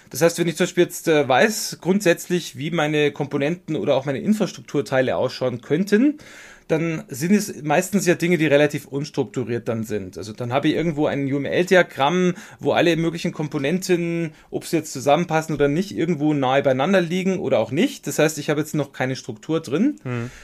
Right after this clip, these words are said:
Speaker 1: Und, äh, da kann ich hergehen mit zum Beispiel so einem Layers-Pattern. Nur als Beispiel, wenn ich zum Beispiel jetzt ein Telekommunikationssystem habe,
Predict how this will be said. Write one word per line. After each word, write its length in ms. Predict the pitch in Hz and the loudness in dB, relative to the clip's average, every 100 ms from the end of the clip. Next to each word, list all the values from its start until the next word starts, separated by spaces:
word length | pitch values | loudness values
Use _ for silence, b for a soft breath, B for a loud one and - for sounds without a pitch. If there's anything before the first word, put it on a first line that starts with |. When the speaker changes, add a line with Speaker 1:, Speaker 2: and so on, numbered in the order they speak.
| B - | B -4
Speaker 1:
Und, 340 | 165 170 - | -2 -2 -4
äh, 260 | 127 143 143 | 2 2 2
da 160 | - 160 | 2 2
kann 160 | 185 214 | 6 4
ich 140 | 202 | 6
hergehen 320 | 190 190 180 | 4 6 4
mit 100 | 170 | 4
zum 80 | 175 | 0
Beispiel 180 | 156 143 | -2 -2
so 100 | 147 | -2
einem 80 | 131 | 0
Layers-Pattern. 680 | 127 156 156 143 113 113 | 4 4 2 -2 -4 -2
Nur 140 | 117 131 | -2 0
als 160 | 143 | 0
Beispiel, 500 | - 104 143 - 120 | 0 0 0 -2 -6
wenn 80 | 110 | -4
ich 120 | 123 | -6
zum 80 | - | -4
Beispiel 200 | 135 143 | -4 -2
jetzt 140 | 120 131 | -4 -6
ein 80 | |
Telekommunikationssystem 1300 | 110 151 156 147 143 151 - 156 220 214 - 170 151 | -4 -2 -2 -2 0 -2 0 0 2 0 0 -2 0
habe, 360 | 151 160 170 | 2 2 2